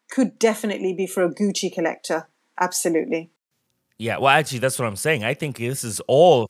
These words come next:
Speaker 2: for Gucci collector. I don't think Adidas people, uh, you know, die, Adidas diehards, uh, would wear, uh, the forms and the silhouettes and the tailoring, right? Because it's,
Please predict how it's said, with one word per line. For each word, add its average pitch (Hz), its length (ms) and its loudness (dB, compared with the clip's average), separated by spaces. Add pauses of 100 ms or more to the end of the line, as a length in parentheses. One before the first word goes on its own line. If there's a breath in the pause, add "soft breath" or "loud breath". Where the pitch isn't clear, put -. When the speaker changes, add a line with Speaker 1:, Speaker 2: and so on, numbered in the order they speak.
(100)
Speaker 2:
for 107 160 -4
Gucci 107 400 -10
collector. 98 500 -10
I 95 200 -2
don't 156 220 -4
think 139 280 -10 (360 loud breath)
Adidas 117 580 -4
people, 113 760 -4
uh, 69 120 -8 (160)
you 117 140 -8
know, 104 180 -8
die, 117 400 -2
Adidas 110 500 -8
diehards, 104 600 -6 (420 loud breath)
uh, 95 380 -4
would 107 400 -6
wear, 113 840 -4
uh, 85 200 -12
the 104 280 -10
forms 110 720 -2
and 95 160 -12
the 92 80 -10
silhouettes 98 800 -8
and 92 160 -10
the 90 80 -14
tailoring, 104 680 -10 (680 soft breath)
right? 101 280 -10
Because 104 380 -10
it's, 98 160 -14